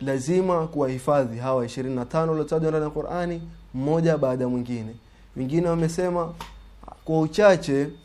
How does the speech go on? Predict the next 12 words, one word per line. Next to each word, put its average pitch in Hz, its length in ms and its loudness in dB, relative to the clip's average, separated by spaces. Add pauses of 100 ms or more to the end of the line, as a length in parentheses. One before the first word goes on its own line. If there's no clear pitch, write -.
(220)
ukitajiwa 156 840 2
mmoja 151 340 0
katika 139 300 -2
wao 123 500 2
usiwe 160 480 0
hu-, 135 420 -8
itakuwa 139 400 -4
ni 139 200 -2
geni 147 400 2
kwako. 120 440 -4 (420)
Ukaambiwa 135 440 -2
Dhulkifli, 135 640 0